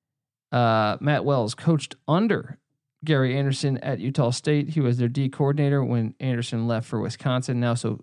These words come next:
Gary Anderson comes home, and he walks into a pretty good situation with Love coming back at quarterback. Um, and then, uh, who else? Who else? I'm trying to think. You got Mac Brown at North Carolina. Love that.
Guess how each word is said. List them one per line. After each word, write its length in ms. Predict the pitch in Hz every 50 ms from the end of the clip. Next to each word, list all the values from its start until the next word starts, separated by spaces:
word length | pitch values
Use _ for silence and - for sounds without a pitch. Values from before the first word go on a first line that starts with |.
| _ _
Gary 220 | - 175 196 202 190
Anderson 240 | 196 185 - 180
comes 220 | 147 - 160 156 -
home, 280 | 156 139 135 131 131 - _ _ _ _ _ _ _ -
and 80 | - 160
he 40 | 151
walks 260 | 147 185 233 233 -
into 160 | 143 120 117
a 40 | -
pretty 220 | - - 180 170
good 160 | 139 123 120
situation 540 | - - 147 - 123 120 135 165 160 - 107
with 100 | 95 110
Love 260 | 101 113 127 127 123
coming 240 | - 139 120 117 113
back 220 | 110 113 110 113 -
at 180 | - 107 -
quarterback. 640 | - - - 156 135 120 - - - - - - - _ _ _ _ _ _ _ _ _ _ _ _ _ _ _ -
Um, 520 | 135 139 139 139 139 139 139 135 131 127 - _ _ _ _ _ _ _ _ _ _ _ _ _ _ -
and 340 | 147 151 151 147 151 151
then, 400 | 147 151 151 151 151 151 151 151
uh, 200 | 151 147 147 143
who 220 | 135 139 151 151 143
else? 360 | 131 113 101 113 131 - -
Who 180 | - 139 135 120
else? 200 | 80 85 131 -
I'm 60 | 135
trying 380 | - - 143 117 107 113 113
to 80 | 101 -
think. 560 | 117 _ _ - 139 139 127 127 120 117 - -
You 100 | - 151
got 140 | 143 123 120
Mac 320 | 131 143 160 170 170 -
Brown 520 | - 156 147 151 156 156 156 156 156 139 127 - _ _ _ _ _ -
at 180 | 127 123 127
North 200 | 120 139 143 139
Carolina. 460 | - - 160 139 139 135 135 143 143 123
Love 280 | 120 135 147 151 151
that. 280 | 139 131 135 143 -